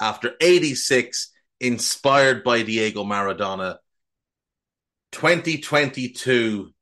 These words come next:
the culmination of the greatest career we've ever seen. Lionel Messi is world champion. And what a game we got. What an incredible game we got.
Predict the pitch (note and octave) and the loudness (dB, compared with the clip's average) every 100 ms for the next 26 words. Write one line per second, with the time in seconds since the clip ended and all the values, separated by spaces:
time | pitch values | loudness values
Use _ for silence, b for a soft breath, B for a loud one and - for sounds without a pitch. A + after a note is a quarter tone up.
0 | _ _ _ _ _ - A#2+ - D3 D#3+ | _ _ _ _ _ -10 -10 -4 0 0
1 | D#3 C3+ C3 B2+ - A#2 A2 A#2+ - B2 | 2 2 2 0 -4 -6 -6 -8 -8 -2
2 | B2 C3+ C#3 D3+ - - B2 A#2+ A#2+ G#2+ | 2 4 2 -2 -6 -6 -2 2 2 0
3 | F#2 - _ _ _ B2 B2 C3+ C3 B2 | -2 -8 _ _ _ -4 0 2 2 0
4 | A#2+ B2+ A2+ F#2+ E2 - _ _ _ _ | -2 -4 -4 -6 -14 -20 _ _ _ _
5 | _ - A#2 C#3+ E3 D#3 D3 C3+ C3 C3 | _ -6 0 2 2 0 -2 -2 -2 -4
6 | A#2+ A2 _ _ _ _ D3 D#3 D3+ B2 | -8 -10 _ _ _ _ 0 4 2 0
7 | G#2 - _ - A2+ C#3 C3+ B2+ A#2+ - | -4 -12 _ -10 -2 0 2 0 -2 -8
8 | _ _ - - C3 A#2+ A2+ G2+ F2+ E2 | _ _ -12 -4 -4 -4 -6 -12 -12 -20
9 | _ _ _ _ _ _ _ _ _ _ | _ _ _ _ _ _ _ _ _ _
10 | _ _ A#2+ A#2+ - B2+ C#3 C3+ A2+ A#2 | _ _ -10 -10 -6 0 4 2 2 0
11 | A#2 A2 G#2+ G2 G2+ F#2+ - - _ _ | 0 0 -4 -2 -2 -2 -6 -18 _ _
12 | _ _ - C#3 C#3+ - C#3 C3+ - - | _ _ 0 4 4 2 -6 -8 -12 -6
13 | C3 B2+ B2+ A2 A#2+ A2 - _ _ - | 0 2 2 0 -2 -2 -8 _ _ -2
14 | B2 B2 A2+ A2 G#2+ A2+ G2 F#2 | 0 0 -2 -6 -6 -2 -2 -4